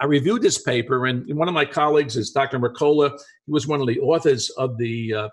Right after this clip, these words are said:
paper. But what was incredible was that if you looked at this study, there was seven hundred and eighty cases. I mean, not a large sample, but <laughs> not a small sample by any means. And they looked at these, uh, cases,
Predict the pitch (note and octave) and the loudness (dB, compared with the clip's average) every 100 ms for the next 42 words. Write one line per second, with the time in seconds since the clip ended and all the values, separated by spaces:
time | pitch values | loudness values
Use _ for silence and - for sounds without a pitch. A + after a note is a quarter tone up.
0 | - D#3+ F#3+ C#3 G2 - _ _ _ _ | -2 2 2 2 -2 -4 _ _ _ _
1 | - D3 E3+ A3+ G#3 E3 C#3 - F3+ G3 | 2 2 2 2 2 2 -4 0 0 2
2 | B2 A#2+ A2+ B2 A2+ C#3+ C3+ B2+ - _ | 0 0 2 -2 0 2 2 0 -14 _
3 | _ _ _ _ - - A#3+ A#2 E3 F#3+ | _ _ _ _ -20 -6 -4 2 4 4
4 | A3 G#3+ F3 D#3 - - - C3 D3 - | 4 4 4 2 -4 -18 -18 -2 0 0
5 | - F3+ E3 B2+ D3+ - A#3+ B3 G3+ F3+ | 2 2 4 0 0 2 2 2 2 2
6 | E3 D#3 C#3 A2+ C#3 B2 - D#2+ - F3 | 0 2 0 0 0 2 -2 -4 -4 -2
7 | F#3 G#3 A#3 F3+ B2+ C#3 D#3+ F3 F3 - | 0 2 2 2 4 6 6 6 4 0
8 | - E3+ E3+ F3+ D3 C#3+ A2+ A3+ G#3 - | 0 0 2 0 2 0 2 2 2 0
9 | F#3 G#3+ G#3 C#3+ B2+ A#2 A#2 C3 C#3 F#3 | 2 4 4 0 0 -2 -2 0 0 0
10 | D#3+ A#2 G#2+ A2 A2 - - - - - | 0 0 -2 -4 -10 -16 -20 -20 -20 -20
11 | _ D3 D#3+ E3 A#3+ A#3+ A3+ F#3+ F3 C#3+ | _ 0 2 4 4 2 0 2 2 0
12 | - - D3 C#3+ C#3 - F3+ F3 D3+ A#2+ | -4 -2 2 2 0 2 2 4 2 0